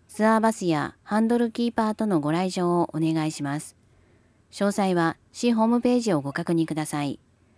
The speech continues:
過密状況を避けるため、人数を限定させていただきます。ぐい飲みホルダーと四蔵のお酒が飲み比べができる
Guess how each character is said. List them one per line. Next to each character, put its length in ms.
過 100
密 260
状 180
況 200
を 60
避 160
け 120
る 100
た 140
め、 260
人 220
数 180
を 120
限 220
定 180
さ 120
せ 120
て 120
い 80
た 80
だ 100
き 120
ま 180
す。 160
ぐ 80
い 80
飲 180
み 120
ホ 120
ル 120
ダ 200
ー 20
と 280
四 240
蔵 220
の 200
お 60
酒 280
が 80
飲 140
み 120
比 100
べ 100
が 100
で 140
き 120
る 240